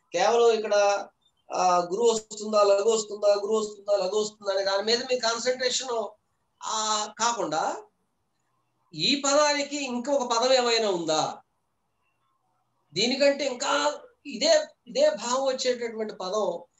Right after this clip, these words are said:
ఇంకా సరళమైన పదాలు ఏమైనా ఉన్నాయా అని మనం ఎతకాలి, ఆలోచన చేయాలి. ఆ సరళమైన పదాలు మన mind లో ఉండాలి అంటే, అవి ముందు మన హృదయం అనే సంచిలో ఉండాలి.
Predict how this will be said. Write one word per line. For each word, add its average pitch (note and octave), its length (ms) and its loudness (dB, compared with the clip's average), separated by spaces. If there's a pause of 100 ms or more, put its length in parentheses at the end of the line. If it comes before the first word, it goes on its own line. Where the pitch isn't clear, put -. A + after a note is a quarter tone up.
(140)
ఇంకా C#4 220 0
సరళమైన B3+ 500 0
పదాలు A3 340 0
ఏమైనా G#3 360 2
ఉన్నాయా E3+ 600 -2 (180)
అని C4 140 -4
మనం G3+ 180 -2
ఎతకాలి, D3 460 -8 (140)
ఆలోచన F#3+ 460 0
చేయాలి. B2 320 -10 (680)
ఆ G#3+ 220 0
సరళమైన C#4+ 540 2
పదాలు C#4+ 440 0
మన B3+ 120 0
mind A3+ 360 0
లో C#4+ 120 4
ఉండాలి A3+ 680 0 (160)
అంటే, F#3+ 600 0 (280)
అవి F#3 120 0
ముందు A3+ 240 -4
మన A#3+ 200 0
హృదయం A3 360 2
అనే A#3 160 2
సంచిలో G3 460 -2
ఉండాలి. B2+ 340 -6